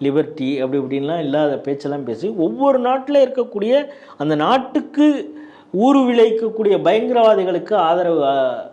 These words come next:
செயல்படுகிறார்கள். இந்த விமான, இந்த பயங்கரவாத தாக்குதல்ல கனடா நாட்டினர் தான் இருநூத்தி அறுபத்தி எட்டு பேர் இறந்திருக்காங்க.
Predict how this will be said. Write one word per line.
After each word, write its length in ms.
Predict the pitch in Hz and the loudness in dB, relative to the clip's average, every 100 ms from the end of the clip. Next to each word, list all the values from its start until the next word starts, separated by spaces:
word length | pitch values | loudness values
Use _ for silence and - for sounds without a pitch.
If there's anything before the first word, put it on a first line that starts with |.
| - - | -20 -8
செயல்படுகிறார்கள். 1040 | 151 156 151 156 147 135 131 123 120 156 - - - - _ | -2 -2 0 -2 0 -2 0 0 0 -4 -8 -16 -20 -20 _
இந்த 220 | - 165 165 | -6 0 2
விமான, 680 | 151 185 208 202 165 139 135 | 2 2 0 0 -2 -4 -4
இந்த 160 | 131 | -4
பயங்கரவாத 600 | 131 165 175 165 147 135 - | -2 0 0 0 0 -2 -4
தாக்குதல்ல 800 | 156 160 165 165 233 240 165 139 | -4 0 0 2 4 2 0 0
கனடா 600 | 202 247 262 262 240 214 185 175 | 0 4 8 8 8 8 6 6
நாட்டினர் 540 | 175 202 202 202 190 | 2 -2 -2 0 0
தான் 180 | 190 247 | 0 0
இருநூத்தி 440 | 202 175 208 208 175 | 0 0 0 0 0
அறுபத்தி 280 | 165 156 | 0 -2
எட்டு 180 | 147 143 | -4 -4
பேர் 200 | 123 190 | -4 -2
இறந்திருக்காங்க. 560 | 165 139 151 135 117 | 0 -2 -4 -10 -10